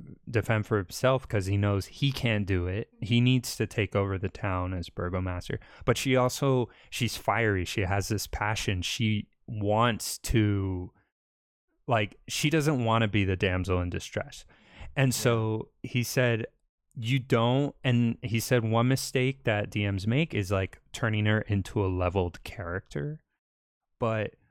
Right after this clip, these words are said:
Speaker 2: Hmm.
Speaker 1: what you can do is have her learn from the party. Like, if,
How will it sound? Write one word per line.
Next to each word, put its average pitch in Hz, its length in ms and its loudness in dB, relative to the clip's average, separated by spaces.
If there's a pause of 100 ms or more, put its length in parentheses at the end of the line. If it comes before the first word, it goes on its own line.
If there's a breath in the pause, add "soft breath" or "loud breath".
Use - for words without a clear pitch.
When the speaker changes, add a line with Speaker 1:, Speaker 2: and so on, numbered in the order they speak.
(120)
Speaker 2:
Hmm. 123 140 -18
Speaker 1:
what 110 280 2
you 110 200 4
can 139 500 2
do 95 480 2
is 101 240 2
have 117 380 -2
her 107 200 2
learn 92 420 0
from 95 200 -8
the 90 80 -4
party. 104 480 -2
Like, - 240 -10
if, 95 260 -6